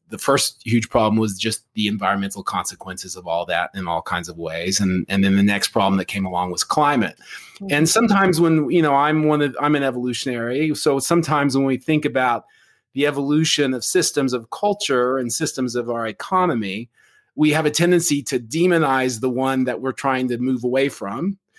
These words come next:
Speaker 2: Mm.
Speaker 1: and idealize the one that we think we're trying to move into, instead of just, in-, instead of maybe seeing them more as just natural stages that we're moving through. And yeah, maybe we do need to move through one and move beyond this.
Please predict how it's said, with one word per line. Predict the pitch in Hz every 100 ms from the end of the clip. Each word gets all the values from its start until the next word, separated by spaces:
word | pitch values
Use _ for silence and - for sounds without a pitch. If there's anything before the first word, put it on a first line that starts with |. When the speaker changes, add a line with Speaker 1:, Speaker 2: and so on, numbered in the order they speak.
| - -
Speaker 2:
Mm. | 208
Speaker 1:
and | 135 135 143 139 - 147
idealize | 175 165 151 135 139 139
the | 123
one | 135 139
that | 135
we | 127
think | 131 160
we're | 135
trying | 131 135
to | 127
move | 131 131
into, | 175 208 - 104 95 151 - _ _
instead | 147 151 202 196
of | 190
just, | 190 - -
in-, | 165 170
instead | 170 165 185
of | 175
maybe | 175 170 156
seeing | - 180 196 170
them | 151
more | 143 143 151 151
as | 139
just | 131 147 -
natural | 139 139 156 156 143
stages | - 156 170 165 120 120
that | 131 123
we're | 131 127
moving | 135 131 123 120
through. | 240 320 98 101
And | 131
yeah, | 151 165
maybe | 120 151 170
we | 175 175
do | 254
need | 214 147
to | 120
move | 120 123 113
through | 117 123
one | 135 131 156 175
and |
move | 123 135 131
beyond | 120 131 131 135 131
this. | 120 135 180 -